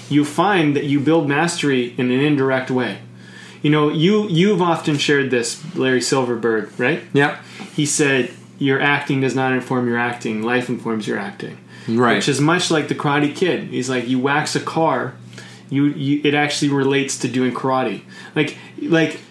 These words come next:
Speaker 2: Yeah.
Speaker 1: and the problem is, if you actually look at it, uh, uh, all these other kids, they're training karate.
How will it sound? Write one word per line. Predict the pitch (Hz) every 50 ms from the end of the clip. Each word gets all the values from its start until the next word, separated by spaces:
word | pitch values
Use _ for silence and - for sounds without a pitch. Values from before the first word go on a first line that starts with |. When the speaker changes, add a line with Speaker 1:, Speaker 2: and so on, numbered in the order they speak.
| - - -
Speaker 2:
Yeah. | 135 135 131 131
Speaker 1:
and | - 180 170 170 170
the | 170
problem | 170 170 - 190 185 196 214 214 202 185
is, | 165 143 147
if | 160 143
you | 170
actually | 165 175 180 - 180 160
look | 160 196 196 -
at | 151 139
it, | 135 127 123 - - - -
uh, | 147
uh, | 135 135 131 127 123 120 113 - - - 143 131 123 123 120 117 113 110 110 110 - - - -
all | - 135 147 156
these | 156 165 147 147
other | 160 156 151 143
kids, | - - - 160 147 131 113 - - -
they're | - 139 143
training | 143 143 - 160 147 143 143 135
karate. | 123 - 156 180 196 170 139 107 101